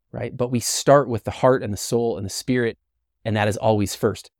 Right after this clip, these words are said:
It's kind of similar to the way that a lot of people get very off track with food. What, what really matters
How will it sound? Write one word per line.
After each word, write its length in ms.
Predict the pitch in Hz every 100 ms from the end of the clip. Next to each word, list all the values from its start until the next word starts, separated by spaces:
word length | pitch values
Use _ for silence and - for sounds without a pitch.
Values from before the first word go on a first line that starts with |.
| _ _ _
It's 160 | - -
kind 220 | - 294
of 80 | 269
similar 360 | - 185 175 131
to 140 | 135
the 60 | 113
way 120 | 120
that 120 | 107
a 20 |
lot 220 | 98 110
of 60 | 147
people 220 | - 120
get 180 | 110 -
very 320 | 98 117 135
off 180 | 107 107
track 320 | - 110 117
with 140 | 107 -
food. 340 | - 107 - - _ _ _ _ _ _ _ _ _ _ _
What, 220 | 127 147 - _ _
what 340 | - 131 147 131
really 220 | 190 240
matters 640 | 117 120 147 101 170 -